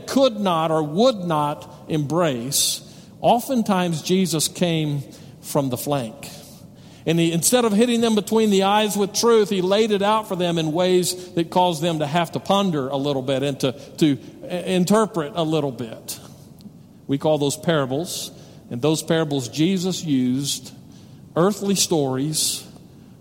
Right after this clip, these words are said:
that carried something about the teaching of the nature and the characteristics of the kingdom of God.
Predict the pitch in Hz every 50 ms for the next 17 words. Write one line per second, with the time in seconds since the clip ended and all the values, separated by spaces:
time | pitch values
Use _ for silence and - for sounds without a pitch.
0 | - - 127 135 - - - 175 170 175 175 170 170 170 175 160 165 160 - -
1 | - - - - - - - - - - - - - - - - - - - 185
2 | 185 185 180 - 180 170 160 147 156 147 135 - 127 - - - 196 185 170 -
3 | - 151 135 135 120 120 120 127 143 156 165 160 - - - 131 120 110 113 110
4 | - - 151 139 123 - - 127 127 123 - - - 113 - - 107 104 110 -
5 | 113 113 107 104 101 98 95 - - 90 85 82 76 - -